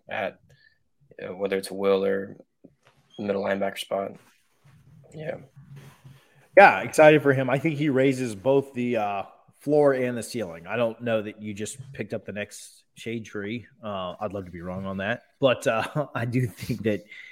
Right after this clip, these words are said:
Speaker 2: you know, he helps a ton. Um, all right, last one, then we'll get you out of here. I appreciate you for hanging out a few minutes. It's, I think it's Dane underscore Draper. I just remember that 'cause I've typed it so many times over the last few weeks, but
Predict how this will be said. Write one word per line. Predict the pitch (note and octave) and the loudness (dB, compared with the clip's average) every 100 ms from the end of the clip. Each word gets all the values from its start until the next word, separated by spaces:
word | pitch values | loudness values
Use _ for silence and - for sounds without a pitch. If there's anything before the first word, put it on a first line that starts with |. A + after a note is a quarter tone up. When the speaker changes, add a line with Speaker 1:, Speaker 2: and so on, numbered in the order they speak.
| - _ | -20 _
Speaker 2:
you | A2+ | -6
know, | G2+ G2+ | -4 -4
he | G2+ A#2+ | -4 0
helps | A#2 G2+ | 0 -2
a | G#2+ | -8
ton. | - A#2 G2 F2+ - - - _ | -6 -4 -2 -6 -14 -20 -20 _
Um, | B2 A#2+ G#2+ G#2 | 4 4 2 6
all | E3 | 8
right, | B2+ A#2+ | 8 10
last | D#3+ F3+ | 8 8
one, | F3+ E3 | 6 6
then | D3 | 6
we'll | C3 | 4
get | B2 | 6
you | B2+ | 6
out | A#2+ | 6
of | |
here. | A#2+ B2 | 4 2
I | |
appreciate | - C3 C3 - | 2 -2 -2 -4
you | G#2+ | -6
for | A#2 | -6
hanging | G2 A#2 A2+ | -4 -4 -2
out | A2 | -2
a | |
few | - A#2+ | -2 -4
minutes. | A#2 A#2+ A2+ - - | -4 -4 -6 -10 -14
It's, | A#2 - _ | -14 -14 _
I | A#2 | -4
think | D3 A#3+ | -2 -2
it's | F#2+ | -6
Dane | F#2+ C3 C#3 C#3+ | -2 2 2 0
underscore | C3 C3 - B2+ A#2+ | 2 2 2 2 0
Draper. | G2 A#2+ B2 C#3+ C3+ A2+ | 2 2 2 0 0 -4
I | |
just | A2 - | -12 -14
remember | G#2 G#2 | -10 -6
that | G2+ | -6
'cause | G2+ | -8
I've | F2+ | -12
typed | - G#2+ G2+ | -8 -8 -8
it | |
so | F#2 | -12
many | F#2 | -12
times | F2+ F#2 F2+ | -8 -8 -6
over | F2+ | -6
the | F2 | -4
last | F#2 | -6
few | - F#2+ | -6 -6
weeks, | F2+ - | -6 -4
but | G#2 G2 | -4 -4